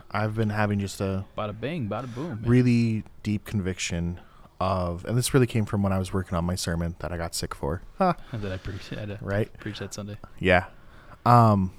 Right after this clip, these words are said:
Speaker 1: is just this idea of holiness and how much it's not emphasized very much
Speaker 2: Mm-hmm.
Speaker 1: in living in obedience. And I have my own sins that I struggle with. And so with the scriptures and with this book, I hope to really stir my affections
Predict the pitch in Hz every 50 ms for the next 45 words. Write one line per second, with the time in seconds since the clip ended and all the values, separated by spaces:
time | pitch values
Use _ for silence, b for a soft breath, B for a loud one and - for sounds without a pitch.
0 | B B B B B - 120 117 110 101 104 113 110 - - 120 - - 107 101
1 | - 104 104 113 110 101 - - 104 98 95 92 90 87 85 92 - - - -
2 | - - 95 95 - - 95 98 98 92 92 95 - - 90 - - - 90 87
3 | 87 - - - 87 95 - 107 - - 80 82 90 90 90 - - - 92 90
4 | 87 85 85 85 117 - - 101 95 90 95 95 95 95 - - 117 104 101 95
5 | 90 95 95 95 95 92 90 90 87 87 87 - 87 87 85 101 107 127 131 -
6 | - - - - - - - - - - - - - - - - - - - -
7 | 131 120 117 107 104 92 95 104 104 - - - 104 101 90 - 92 92 90 -
8 | - 101 104 98 87 78 104 117 - - - - B B B B B B B B
9 | B B B B B B B 98 - - 101 92 92 90 90 - - B B B
10 | B B B B B 110 - - 107 - - - 113 - - - 95 95 95 92
11 | - - 90 98 98 - - 92 - - 95 92 - - 92 90 98 92 - -
12 | 92 90 95 95 92 92 - - - - 113 113 107 95 95 95 - - 98 95
13 | - - - 95 90 90 92 - - -